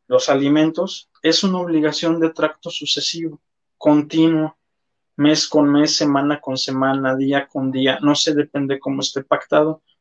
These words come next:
o cómo esté ordenado en el juzgado o cómo esté convenido entre ellos, ¿sí? Pero esa obligación es de tracto sucesivo. ¿Qué significa? Que es hasta que el joven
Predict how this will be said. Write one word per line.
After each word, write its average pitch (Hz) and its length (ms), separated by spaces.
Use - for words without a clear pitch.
o 131 180
cómo 143 220
esté 135 240
ordenado 135 560
en 135 100
el 127 120
juzgado 156 680
o 135 200
cómo 143 280
esté 143 580
convenido 131 540
entre 127 320
ellos, - 400
¿sí? 196 260
Pero 131 200
esa 180 260
obligación 135 760
es - 560
de 127 140
tracto - 360
sucesivo. 123 840
¿Qué 135 120
significa? 139 840
Que 127 140
es - 380
hasta 135 300
que - 120
el 120 100
joven 180 480